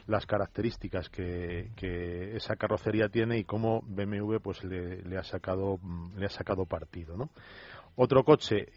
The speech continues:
también que hemos probado esta semana es el Opel Cabrio, conocido como Cascada en todos los países, salvo en España. Es un, una, una cuestión curiosa de la que algún día, pues, probablemente también podemos hablar, ¿no? Los, los coches, los nombres de los coches. En todos los mercados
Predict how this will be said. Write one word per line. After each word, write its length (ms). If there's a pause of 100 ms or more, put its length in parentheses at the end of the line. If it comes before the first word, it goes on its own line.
(180)
también 260
que 60
hemos 140
probado 280
esta 160
semana 300
es 140
el 60
Opel 280
Cabrio, 340
conocido 420
como 200
Cascada 420
en 100
todos 200
los 160
países, 540
salvo 380
en 80
España. 460 (140)
Es 140
un, 200 (680)
una, 240
una 360
cuestión 320
curiosa 360
de 80
la 100
que 80
algún 240
día, 240
pues, 200
probablemente 460
también 220
podemos 400
hablar, 280
¿no? 180
Los, 340
los 200
coches, 520
los 160
nombres 320
de 80
los 160
coches. 460 (480)
En 140
todos 220
los 380
mercados 560